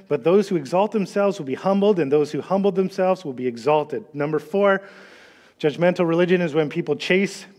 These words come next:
power and titles. And Jesus goes over and over and over this, and people almost never get it. The disciples, his closest disciples, he teaches this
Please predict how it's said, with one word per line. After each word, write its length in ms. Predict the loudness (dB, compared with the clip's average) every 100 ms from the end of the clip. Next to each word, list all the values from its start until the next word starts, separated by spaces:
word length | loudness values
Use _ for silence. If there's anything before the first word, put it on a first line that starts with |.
| -18
power 560 | -2 2 2 2 0 -6 -20 _ _ _
and 160 | -12 -6
titles. 480 | -2 -2 -4 -12 -12
And 160 | -10 -4
Jesus 320 | -2 0 -2
goes 240 | -4 -10 -2
over 320 | 2 4 2
and 120 | 0
over 260 | 2 2 2
and 60 |
over 240 | 2 0 2
this, 220 | 2 0 -8 -16
and 160 | -8 -4
people 480 | -2 0 0 -2 -4
almost 340 | 0 2 2 2
never 240 | 0 0
get 180 | 0 2
it. 120 | 2
The 80 | -2
disciples, 640 | -8 -2 0 0 0 -2
his 140 | -4 -12
closest 540 | -4 -2 0 -2 -4
disciples, 640 | -6 -2 0 0 0 -4
he 100 | -4
teaches 400 | -6 -6 -4 -6
this 300 | 0 0 0